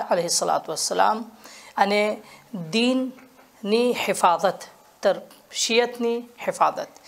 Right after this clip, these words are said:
હિસ્ટોરિકલી જે હિસ્ટોરમાં ઇમામ સજ્જાદ અલૈહિસ્સલાતુ વસ્સલામના જે રોલ હતો, એના ઉપર, ઈ વિષય ઉપર આપણી ચર્ચા ચાલી રહી છે. કે કાલે હું, અ, આપ, અમ, બધાની ખિદમતમાં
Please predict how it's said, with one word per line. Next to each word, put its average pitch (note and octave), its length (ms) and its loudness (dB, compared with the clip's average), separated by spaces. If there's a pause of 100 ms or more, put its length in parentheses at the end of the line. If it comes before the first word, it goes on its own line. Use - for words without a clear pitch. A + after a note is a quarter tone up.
(920)
હિસ્ટોરિકલી B3 840 2
જે F#3+ 340 0
હિસ્ટોરમાં G#3+ 500 2
ઇમામ F#3+ 260 2
સજ્જાદ G3+ 460 2
અલૈહિસ્સલાતુ F3+ 540 0
વસ્સલામના G3 520 0
જે F3+ 140 2
રોલ G3 300 2
હતો, F#3+ 380 -2
એના A3 180 2
ઉપર, G3 340 2 (540)
ઈ C#4 140 4
વિષય A3 340 4
ઉપર G3+ 320 4
આપણી F#3 300 0
ચર્ચા G3 540 2
ચાલી A3+ 340 2
રહી F#3 200 2
છે. F#3+ 300 -4 (500)
કે G3 60 -2
કાલે B3 340 4
હું, A3+ 460 0
અ, F#3 280 2
આપ, F3+ 260 2
અમ, F#3 460 -10
બધાની G3+ 340 4
ખિદમતમાં F#3 640 -2